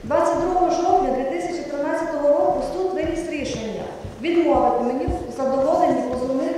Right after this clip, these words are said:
вимог про поновлення на роботі. Е, я подала апеляційну скаргу до апеляційного суду Івано-Франківської області і другого грудня дві тисячі тринадцятого року колегія суддів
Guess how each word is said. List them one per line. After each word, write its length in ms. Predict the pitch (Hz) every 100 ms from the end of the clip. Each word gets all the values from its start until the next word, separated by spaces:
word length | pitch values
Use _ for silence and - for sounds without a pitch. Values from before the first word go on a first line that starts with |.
| 311
вимог 380 | 277 233 - - - - -
про 100 | 254
поновлення 540 | 285 294 339 330 285 277
на 160 | 277 285
роботі. 420 | 226 202 196 196 190 - - - - - - - - - - - - 262
Е, 380 | 262 254 254 254 254
я 120 | 320
подала 600 | 359 320 302 294 - 359 -
апеляційну 640 | - 285 294 - 339 311
скаргу 420 | - 302 339 339 226
до 40 | 262
апеляційного 680 | - 285 285 - 339 302 -
суду 320 | 311 339 262
Івано-Франківської 840 | 254 254 262 254 269 320 - 269 247 233
області 360 | 226 220 - -
і 40 |
другого 360 | 233 311 330 302
грудня 340 | 277 349 -
дві 260 | - - 240
тисячі 260 | 208 - 269
тринадцятого 760 | 269 269 285 285 - 269 269
року 340 | 339 - 247 247
колегія 380 | 294 320 285 277 -
суддів 280 | 320 320